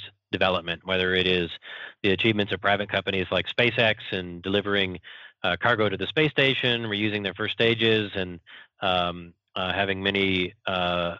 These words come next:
uh, successful private launches, uh, what we've seen the Blue Origin team do, uh, what we've seen companies like Bigelow do, uh, and not just, uh, uh, kind of these big, um,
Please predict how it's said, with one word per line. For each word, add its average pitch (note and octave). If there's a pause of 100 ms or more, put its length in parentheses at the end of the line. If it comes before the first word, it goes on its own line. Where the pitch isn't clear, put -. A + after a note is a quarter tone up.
(220)
uh, F#2+
successful G#2
private A#2
launches, G#2 (640)
uh, F#2 (160)
what G#2
we've F#2+
seen G2+
the F#2
Blue G#2+
Origin A2+
team A2
do, G2+ (460)
uh, F#2
what G2+
we've G2+
seen G#2
companies A2
like G#2
Bigelow G2+
do, E2 (120)
uh, F#2 (160)
and F2+ (440)
not C#3
just, D3
uh, G2+ (720)
uh, G#2 (180)
kind A#2
of G2 (340)
these B2+ (360)
big, A2 (180)
um, F#2